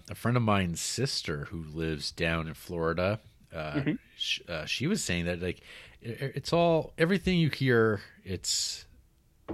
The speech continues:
Speaker 1: it's overinflated. You know, it's, it's not as bad as you think.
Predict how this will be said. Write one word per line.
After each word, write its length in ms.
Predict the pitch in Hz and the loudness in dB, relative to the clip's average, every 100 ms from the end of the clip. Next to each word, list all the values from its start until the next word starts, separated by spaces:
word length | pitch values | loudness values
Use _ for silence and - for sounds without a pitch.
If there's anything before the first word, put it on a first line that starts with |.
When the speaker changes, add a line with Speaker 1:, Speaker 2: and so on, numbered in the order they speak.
| - - - - | -12 -16 -20 -16
Speaker 1:
it's 140 | - | -4
overinflated. 840 | 147 120 110 95 - 73 60 64 | 2 2 2 -2 -6 -6 -8 -8
You 80 | 87 | -4
know, 220 | 101 98 | -2 -2
it's, 240 | 110 - - | -4 -6 -6
it's 200 | - 180 | -4 2
not 200 | 196 165 | 6 8
as 120 | 104 | 6
bad 540 | 98 87 80 71 69 - | 2 2 2 -2 -8 -12
as 160 | 71 80 | -10 -10
you 80 | |
think. 440 | - - - - | -10 -12 -12 -18